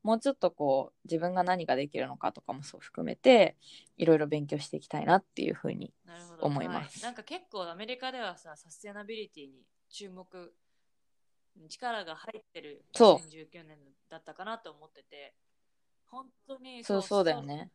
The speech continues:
Speaker 2: スト-、プラスチックのストローがなくなったし、
Speaker 1: うんうんうんうん。
Speaker 2: で、私自身も自分のこの、何？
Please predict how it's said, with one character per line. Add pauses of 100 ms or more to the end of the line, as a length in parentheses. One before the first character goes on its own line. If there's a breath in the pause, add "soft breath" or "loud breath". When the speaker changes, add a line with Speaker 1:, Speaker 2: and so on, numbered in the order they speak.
(120)
Speaker 2:
ス
ト-、
プ
ラ
ス
チ
ッ
ク
の
ス
ト
ロ
ー
が
な
く
な
っ (100)
た
し、 (1400)
Speaker 1:
う
ん
う
ん
う
ん
う
ん。
Speaker 2:
で、
私
自
身
も
自
分
の
こ
の、
何？